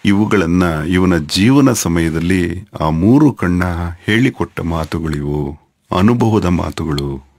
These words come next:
ಈ ಅನುಭವವನ್ನ ಅನುಭವಿಸಿದವರಿಗೆ ಇದರ ರುಚಿ ಗೊತ್ತಾಗತ್ತೆ. ನಿಮ್ಮೆಲ್ಲರ ಜೀವನ ಅಷ್ಟು ರುಚಿಮಯವಾಗ್ಲಿ ಅನ್ನುವ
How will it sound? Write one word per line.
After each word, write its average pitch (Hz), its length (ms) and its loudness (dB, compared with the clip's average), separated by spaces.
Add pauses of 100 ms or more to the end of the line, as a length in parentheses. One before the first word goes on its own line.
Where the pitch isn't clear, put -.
(200)
ಈ 95 160 4
ಅನುಭವವನ್ನ 98 920 2 (340)
ಅನುಭವಿಸಿದವರಿಗೆ 98 1300 0 (180)
ಇದರ 85 360 0
ರುಚಿ 90 380 0
ಗೊತ್ತಾಗತ್ತೆ. 76 920 -6 (320)
ನಿಮ್ಮೆಲ್ಲರ 110 680 2 (580)
ಜೀವನ 95 540 2
ಅಷ್ಟು 90 300 -4
ರುಚಿಮಯವಾಗ್ಲಿ 98 1300 0
ಅನ್ನುವ 85 520 0